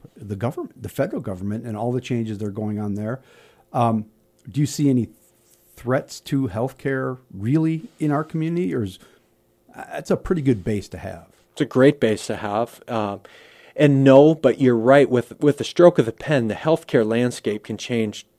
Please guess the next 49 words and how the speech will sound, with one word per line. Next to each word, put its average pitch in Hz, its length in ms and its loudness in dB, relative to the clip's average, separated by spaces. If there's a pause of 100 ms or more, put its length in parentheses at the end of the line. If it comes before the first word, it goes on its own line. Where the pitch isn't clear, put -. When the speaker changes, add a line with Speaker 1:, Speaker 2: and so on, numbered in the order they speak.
Speaker 2:
dramatically. 113 680 -6 (420)
Uh, 107 220 -2
the 90 80 -10
funding 131 420 0
model 117 300 -2
can 120 160 -4
change 117 340 -4
dramatically. 110 680 -4 (380)
And, 110 340 -4
you 135 80 -2
know, 110 240 -2
you 147 200 2
don't 147 280 0
have 123 320 -6
to, 107 260 -6 (400)
you 123 140 2
be 135 160 8
a 123 40 4
rocket 120 380 2
scientist, 110 540 -4
know 123 80 0
that 113 120 -4
the 113 60 -10
pharma 123 420 0
industry 120 480 0
and 117 120 0
other 123 180 2
things, 110 380 -4 (320)
there's, 160 300 6
there's 143 360 -4
a 127 80 0
lot 117 340 2
of 113 120 -2
money 120 320 2
that's 107 260 -4
being 113 260 -6
spent, 113 480 -6
and 107 200 -12
drugs 127 340 -4
are 131 60 -2
more 120 180 0
expensive, 117 460 -4
and 123 80 -2
other 127 60 -6
things 131 140 -6
are 123 40 -2
more 120 140 -2
expensive. - 260 -12
So 120 160 -2